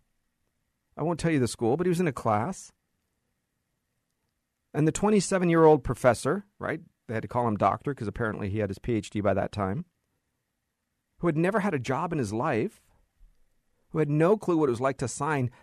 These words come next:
that side of the paycheck, right? Instead, he was living off a theory, working off of ideas. And what was his ideas? What was his theory?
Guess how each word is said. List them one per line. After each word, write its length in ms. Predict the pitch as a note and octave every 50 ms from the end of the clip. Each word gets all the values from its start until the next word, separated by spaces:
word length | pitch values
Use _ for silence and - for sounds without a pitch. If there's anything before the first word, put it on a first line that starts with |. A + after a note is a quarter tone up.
| - -
that 240 | - B2+ D#3+ E3 -
side 280 | - - E3 D#3+ D#3
of 120 | D3 C3 A2+
the 60 | -
paycheck, 600 | - - D#3+ E3+ E3+ - B2 G2 F#2 D#3+ - - _ _ _ _ _ _ _ _ _ _ _ _ _ _ _ _ _ _ _ _ _ _ _ _
right? 180 | - C#3+ D#3 D#3
Instead, 680 | D#3 D3 B2 - - F3+ G3+ G3+ D#3+ D3 E3 G3 G3 - _ _ _ _ _ _ _ _ _ _ _ _ _ _ _ _ _ _ _ _ _ _ _ _ _ _ _ _ _
he 120 | - D#3+ F3
was 140 | D#3+ C#3
living 260 | D#3 E3+ D#3+ E3 D#3+ D#3+
off 180 | D#3 D#3 -
a 80 | D#3+ -
theory, 520 | - - F3 E3 C#3+ A2 E2+ E2+ A2+ A#2+ - _ _ _ _ _ _ _ _ _ _ _ _ _ -
working 280 | D3 D3+ - D#3 D#3
off 200 | D3+ D3 C#3+ -
of 100 | D3+ C#3+
ideas. 680 | D3 C#3 C3 A#2+ C#3 D#3+ D3+ A#2+ D#2 A#1+ - - - -
And 120 | - B2+ B2+
what 140 | D3 D#3
was 140 | - D#3 -
his 120 | D#3+ D3+ C#3
ideas? 540 | C#3+ C3 B2 A2 B2+ C#3 C#3 A#2 G2 G#2
What 120 | A#2 B2+ A#2+
was 120 | C3 A#2+
his 180 | - B2+ - -
theory? 320 | - C#3+ C#3 D#3 F3 F#3